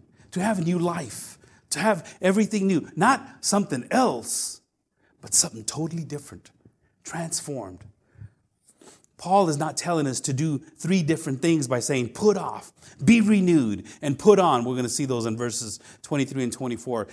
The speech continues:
He's not telling you to do this on top of what you're already doing. He's not telling you to be renewed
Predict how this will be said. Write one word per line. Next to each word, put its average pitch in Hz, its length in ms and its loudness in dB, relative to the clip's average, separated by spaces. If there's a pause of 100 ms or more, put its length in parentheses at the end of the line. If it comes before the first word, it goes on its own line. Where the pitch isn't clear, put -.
(280)
He's 156 160 -2
not 233 140 4
telling 208 240 4
you 156 100 2
to 131 80 -2
do 131 240 0
this 156 600 2 (760)
on 143 140 4
top 175 240 4
of 131 80 0
what 127 160 0
you're 131 80 4
already 123 260 0
doing. 117 300 -4 (140)
He's 185 100 -2
not 226 100 2
telling 202 220 4
you 165 100 2
to 135 80 2
be 135 160 -2
renewed 160 640 4